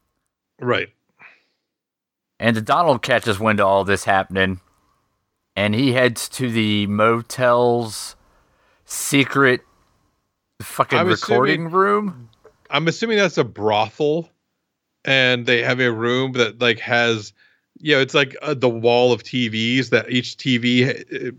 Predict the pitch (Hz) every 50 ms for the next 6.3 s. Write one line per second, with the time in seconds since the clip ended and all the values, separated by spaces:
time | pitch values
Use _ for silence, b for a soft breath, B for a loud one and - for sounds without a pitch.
0 | _ _ - 139 120 110 120 117 113 104 117 117 110 - 120 107 113 110 113 117
1 | 120 127 123 113 110 123 113 117 117 113 - _ - - 135 127 123 123 117 117
2 | 117 110 - - 120 110 110 110 120 120 117 110 107 113 107 - - 104 107 110
3 | 117 120 127 127 117 _ _ _ _ _ _ _ _ _ _ _ _ _ _ _
4 | _ _ _ _ _ _ _ _ _ _ _ - 123 135 143 135 139 143 139 135
5 | - - 143 147 139 135 117 110 - 113 107 104 101 85 107 101 101 98 98 95
6 | 92 92 95 92 90